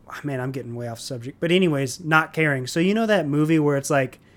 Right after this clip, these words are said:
the kid is, like, uh, about to leave the school, so he, like, burns all the bridges he can, like,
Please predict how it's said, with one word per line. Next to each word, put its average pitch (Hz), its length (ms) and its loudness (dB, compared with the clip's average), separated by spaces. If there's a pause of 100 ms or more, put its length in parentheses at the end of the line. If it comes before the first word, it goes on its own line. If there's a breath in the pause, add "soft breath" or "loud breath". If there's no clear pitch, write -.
(380 soft breath)
the 135 80 -2
kid 151 360 2
is, 135 180 0
like, 127 200 -2
uh, 135 160 -2
about 143 340 2
to 147 120 -4
leave 135 340 -2
the 135 80 -6
school, 135 420 -2
so 139 180 -4
he, 135 100 0
like, 127 280 -4 (500 soft breath)
burns 160 400 4
all 151 140 6
the 147 80 2
bridges 139 380 -2
he 143 80 -2
can, 143 580 0 (440 soft breath)
like, 131 340 -6